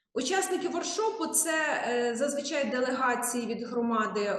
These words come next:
один, е, або два учасника від молодіжних рад, одна посадова особа органу місцевого самоврядування,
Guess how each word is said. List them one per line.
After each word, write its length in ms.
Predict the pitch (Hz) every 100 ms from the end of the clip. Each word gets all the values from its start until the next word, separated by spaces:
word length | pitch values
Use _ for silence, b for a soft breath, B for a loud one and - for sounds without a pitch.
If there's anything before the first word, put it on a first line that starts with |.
| -
один, 320 | 214 269 233
е, 400 | - 185 196 -
або 220 | 208 214
два 300 | 220 226 202
учасника 600 | 220 220 196 - 196 190
від 140 | 180 180
молодіжних 720 | 190 202 208 381 311 285 285
рад, 240 | 247 220 220 B B B
одна 280 | 233 247 254
посадова 560 | 233 - 196 208 196
особа 460 | - 202 214 190 190
органу 520 | 196 196 196 185 180
місцевого 460 | 180 - 311 339 294
самоврядування, 920 | - 269 262 254 247 247 233 220 214